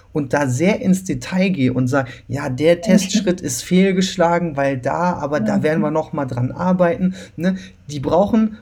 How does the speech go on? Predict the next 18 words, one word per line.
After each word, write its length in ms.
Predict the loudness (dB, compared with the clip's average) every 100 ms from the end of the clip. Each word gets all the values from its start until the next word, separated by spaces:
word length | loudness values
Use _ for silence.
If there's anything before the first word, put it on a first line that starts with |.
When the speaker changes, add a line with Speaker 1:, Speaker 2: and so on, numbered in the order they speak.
| _
Speaker 1:
okay, 460 | 2 2 0 0 -2
was 260 | -2 -2 0
noch 180 | -4 0
offen? 460 | 0 0 -6 -6 -10
Wie 200 | -2 0
viel 160 | 2 4
braucht 320 | 6 4 4
ihr 100 | 2
bis 180 | 2 2
zum 160 | 2
Go-Live 440 | 6 6 6 2 -2
und 140 | -6
schaffen 320 | -4 -4 -2
wir 80 | -4
das? 320 | -4 -12 -18 -14
<laughs> 100 | -4 -4 -4 -10 _ _ _
Speaker 2:
Mhm. 800 | -8 -8 -6 -6 -6 -6 -8 -10
Speaker 1:
Genau. 380 | -10 -8 -8